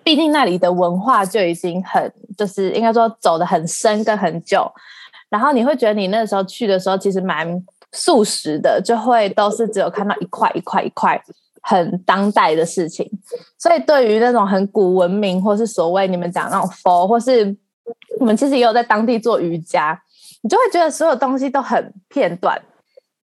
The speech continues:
然后那个感觉就是好像正要，就是很像那个刀正要戳进来，可是它又拔出来，就只有吃到一点点的感觉。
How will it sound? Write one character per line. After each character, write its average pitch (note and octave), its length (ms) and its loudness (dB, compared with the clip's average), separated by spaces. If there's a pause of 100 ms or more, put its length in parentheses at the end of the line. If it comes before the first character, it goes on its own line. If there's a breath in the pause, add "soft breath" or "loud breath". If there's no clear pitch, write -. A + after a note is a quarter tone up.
(260)
然 A#3+ 140 -2
后 F4 220 2
那 G4 100 0
个 E4+ 140 0
感 F#3 260 0
觉 F#3+ 180 -2
就 C#4+ 140 -2
是 D4 80 -4
好 C4+ 200 0
像 C4 260 0
正 B3+ 280 0
要， A#3+ 200 2
就 E4+ 180 -2
是 E4 80 -4
很 A#3 140 -2
像 B3+ 120 -2
那 C4+ 140 -2
个 - 100 -8
刀 A#3 220 4
正 A#3+ 220 -4
要 B3 160 0
戳 C4 340 0
进 C4 220 -2
来， G3+ 140 2
可 C#4 80 0
是 C#4 40 4
它 C#4 80 4
又 D4 60 2
拔 - 200 2
出 A3 140 -2
来， - 80 0
就 D4 120 -6
只 - 100 -6
有 C4 120 0
吃 - 220 -6
到 D4+ 120 4
一 D4+ 60 2
点 A3+ 180 0
点 A3+ 180 0
的 A3 100 -2
感 F3+ 180 -4
觉。 - 160 -12